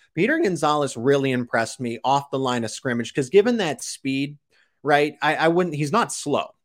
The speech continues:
Uh, I'll, I'll, let me, let me phrase it that way. He's not slow, but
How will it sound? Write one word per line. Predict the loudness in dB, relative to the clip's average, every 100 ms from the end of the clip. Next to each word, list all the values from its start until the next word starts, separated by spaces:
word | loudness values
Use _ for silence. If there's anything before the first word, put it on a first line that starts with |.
| _
Uh, | -8 -6 -2
I'll, | -4 -4
I'll, | -4
let | -4 -4
me, | -4 -4
let | -4
me | -4 -4
phrase | -6 -4 -2 -2
it | -2
that | -2 -2
way. | -6 -8
He's | -8 -6
not | -2 -2 -2
slow, | -8 -2 0 0 -2
but | -2 -2 -2